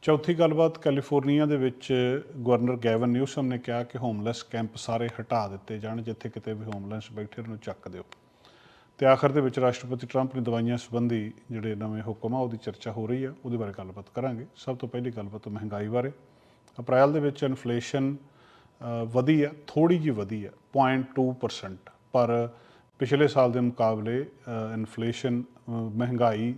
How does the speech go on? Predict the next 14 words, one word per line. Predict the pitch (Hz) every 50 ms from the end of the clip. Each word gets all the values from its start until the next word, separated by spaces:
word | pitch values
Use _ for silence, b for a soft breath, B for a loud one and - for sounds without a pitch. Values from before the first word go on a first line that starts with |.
| 123
ਦੀ | 120 117 120 120 120
ਵਧਣ | 110 110 120 123 135 135 135
ਦਰ, | 123 120 110 107 104 110 110
ਅ, | 117 - - _ - - - _ _ _ _ _ - 113 110 107
ਦੋ | 104 117 131 127
ਪੁਆਇੰਟ | 123 123 - 131 127 120
ਤਿੰਨ | 123 123 117 113 113
ਪਰਸੈਂਟ | 113 - 117 - - 120 117
'ਤੇ | 120 - 120
ਆਈ | 113 120 123
ਹੈ, | 135
ਜਿਹੜੀ | 127 120 120 127 123 123 - 127
ਘਟੀ | 120 - 113 117 123 127
ਆ। | 113 117